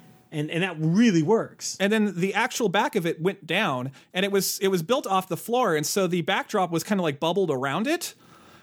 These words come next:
Speaker 2: So when you looked out the back, like, you got the whole horizon, um, was, you know, like, this,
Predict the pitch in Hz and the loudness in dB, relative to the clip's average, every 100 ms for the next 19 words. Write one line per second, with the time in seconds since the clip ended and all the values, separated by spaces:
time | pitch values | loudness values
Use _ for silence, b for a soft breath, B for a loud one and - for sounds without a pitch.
0 | B - 220 202 202 202 262 262 233 170 | B -4 0 2 2 0 2 0 0 -2
1 | 196 233 180 - - _ 170 180 170 185 | 0 0 -2 -6 -18 _ -2 -2 0 -2
2 | 190 226 185 - 208 196 151 156 156 185 | 0 0 -2 2 4 4 2 0 0 2
3 | 196 156 131 123 123 b b b - 156 | 2 0 -2 -4 -6 b b b -6 -2
4 | 143 135 135 156 160 147 139 - 160 156 | -2 -2 -4 -2 0 2 0 -4 -2 0
5 | 135 127 123 - 156 147 139 135 - | 0 -2 -4 -8 -4 -4 -4 -6 -6